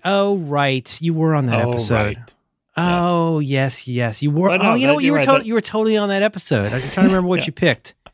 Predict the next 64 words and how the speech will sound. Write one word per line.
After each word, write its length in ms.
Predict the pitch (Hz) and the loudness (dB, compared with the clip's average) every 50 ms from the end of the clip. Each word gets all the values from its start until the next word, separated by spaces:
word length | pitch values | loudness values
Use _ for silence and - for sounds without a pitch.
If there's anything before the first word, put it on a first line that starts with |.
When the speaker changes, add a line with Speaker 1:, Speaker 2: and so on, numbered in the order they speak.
| _ _ _ | _ _ _
Speaker 1:
I 60 | - 151 | -4 -2
think 140 | 175 160 | 0 0
Empire 240 | 170 156 117 160 - | 0 2 2 2 0
Strikes 240 | 170 - 143 120 110 | 2 0 -2 -2 -2
Back. 340 | - 117 107 92 92 - - | 0 0 0 0 -2 -2 -4
You 60 | 254 | -4
Speaker 2:
Don't, 80 | - - | -4 -4
Speaker 1:
picked. 120 | - 120 | -4 -2
Speaker 2:
don't, 240 | 113 226 233 - - - | -2 -2 -2 -2 -4 -4
don't, 340 | 208 247 359 247 - - - | -4 -2 -2 -4 -6 -6 -6
don't 140 | - 320 240 | -4 -4 -4
spoil 240 | - - 123 101 | -2 0 0 0
it 40 | 87 | 0
for 60 | 87 | -2
people. 300 | 107 90 85 - - - _ _ - | -6 -8 -8 -8 -14 -18 _ _ -2
Um, 180 | 131 139 139 135 - - 107 - _ _ _ _ - | 0 2 2 2 0 -2 -6 -12 _ _ _ _ -4
Speaker 1:
Yeah, 40 | 135 | -2
right. 160 | 123 117 117 - _ _ _ _ _ _ | -2 -2 -4 -6 _ _ _ _ _ _
Speaker 2:
it, 200 | - 196 156 - _ | -18 -18 -18 -18 _
yeah, 300 | 240 165 175 175 170 156 | -8 -2 0 0 0 0
that, 160 | 151 190 - - | 0 -4 -6 -4
and 80 | 175 | -4
that's, 300 | 170 175 151 - - - _ _ _ - | -4 -4 -4 -6 -12 -20 _ _ _ -8
I 60 | 196 | -6
mean, 100 | 196 196 | -4 -4
that's 160 | - 104 - - | -4 -4 -2 -2
a 40 | 95 | 0
whole 160 | 101 98 95 | 0 2 0
other 140 | 92 95 90 | 0 -2 -2
topic 360 | - 107 104 - 104 92 - | -2 -4 -4 -4 -6 -8 -10
of 120 | 92 - | -12 -8
doing 200 | - 101 95 92 | -6 -4 -4 -2
things 200 | 90 98 98 90 | -4 -4 -6 -8
for, 280 | - - 98 95 - - | -8 -10 -12 -12 -10 -12
uh, 120 | 95 95 95 _ _ _ _ - | -14 -14 -14 _ _ _ _ -6
picking 240 | - 127 - 113 | -4 -2 -2 -2
things 220 | 90 - 120 104 98 | 0 0 0 0 0
in 80 | 98 | -2
drafts 320 | 95 101 98 95 95 - - | -2 -2 -2 -2 -2 -2 -4
and 100 | 107 85 | -4 -4
how 60 | 104 | -4
you 140 | 98 90 85 | -4 -4 -2
pick 180 | - 151 147 - | -2 -2 -2 -2
them. 140 | 127 113 113 | -6 -6 -4
But 100 | 139 165 | -4 -4
everyone 340 | 196 196 226 147 120 110 92 | -4 -2 -2 -2 -2 -2 -2
has 140 | 101 98 - | -4 -4 -4
their 200 | - 92 92 92 | -4 -4 -2 -2
own 200 | 90 90 92 98 | -4 -4 -6 -6
interpretation. 680 | 98 90 - - - - - 92 90 - - 95 95 | -8 -8 -8 -8 -10 -8 -8 -8 -8 -6 -6 -6 -6
And 140 | 95 101 104 | -6 -6 -8
I 80 | 104 | -6
myself, 480 | 107 107 98 - - 117 101 - - - | -6 -6 -4 -2 -2 -2 -2 -4 -6 -8
even 200 | 110 101 98 104 | -6 -4 -4 -2
though 120 | 104 101 | -2 -2
each 140 | 104 98 - | -2 -4 -4
of 60 | 104 | -6
us 100 | 98 87 | -6 -4
only 140 | 104 98 95 | -4 -4 -4
got 160 | 87 90 98 | -6 -8 -8
two 120 | - 107 95 | -8 -8 -4
picks, 280 | - 113 107 - - | -4 -4 -4 -4 -6
I 100 | 95 90 | -8 -8
picked 380 | - - 107 - - - - | -6 -8 -10 -10 -12 -16 -20